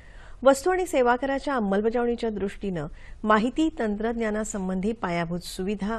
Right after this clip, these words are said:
अधिकाऱ्यांचं प्रशिक्षण, बँकांशी समन्वय तसंच विद्यमान करदात्यांची नोंदणी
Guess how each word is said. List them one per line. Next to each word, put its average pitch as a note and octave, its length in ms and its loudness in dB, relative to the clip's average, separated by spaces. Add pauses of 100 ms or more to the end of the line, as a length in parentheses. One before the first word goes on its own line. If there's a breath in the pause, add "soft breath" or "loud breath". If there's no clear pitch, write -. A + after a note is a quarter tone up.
(120)
अधिकाऱ्यांचं F#3 580 -2
प्रशिक्षण, E3+ 520 -6 (380 loud breath)
बँकांशी B3 600 4
समन्वय G#3+ 520 0 (120)
तसंच B3+ 340 0
विद्यमान G#3 520 2
करदात्यांची G#3 760 2
नोंदणी F3 540 2